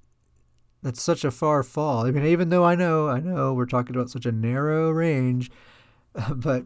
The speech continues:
people get hung up about this stuff, about, well, who's the best technically, even if it is just a few thousand D P S, we gotta know who is the best.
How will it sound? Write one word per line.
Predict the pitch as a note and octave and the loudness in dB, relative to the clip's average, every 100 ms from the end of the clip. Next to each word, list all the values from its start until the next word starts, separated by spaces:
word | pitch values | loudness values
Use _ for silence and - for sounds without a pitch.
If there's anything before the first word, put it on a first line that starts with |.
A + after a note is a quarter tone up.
| - | -6
people | E3+ F3 G#3+ | -8 -4 -2
get | G3+ G#3 | -2 0
hung | F#3 F#3 | 0 0
up | G3+ | -2
about | C#3+ A2 G2+ | -2 -2 -4
this | G#2+ G#2 | -4 -4
stuff, | - G#2 A#2 | -4 -4 -2
about, | G#2+ A2+ | -2 -2
well, | A#2+ A#2+ | 0 2
who's | C3 D#3 F3+ | 4 4 0
the | F3 | -2
best | F#3+ G#3+ D#3 A#2 | -4 -2 -2 -2
technically, | - D#3+ F#3+ F#3 - F3+ | -2 0 0 -2 0 0
even | C3 D#3+ | 2 0
if | E3 | -2
it | F3+ | 0
is | F3+ F#3+ | 2 2
just | D3+ C3 | 0 -2
a | C3 | -4
few | - C#3 | -2 -2
thousand | C#3+ D#3 D#3+ D#3 D3 | 0 0 0 -2 -4
D | D3+ | -4
P | C#3+ C#3 | -4 -4
S, | E3 C#3 | -2 -4
we | B2 | -6
gotta | G#2+ G#2+ A2 | -6 -4 -2
know | B2 D#3+ G#2+ | -2 -2 -2
who | A2 G#2+ | 0 0
is | A2+ | -2
the | B2 | -2
best. | C#3 E3+ G#2+ - | -4 -4 -6 -12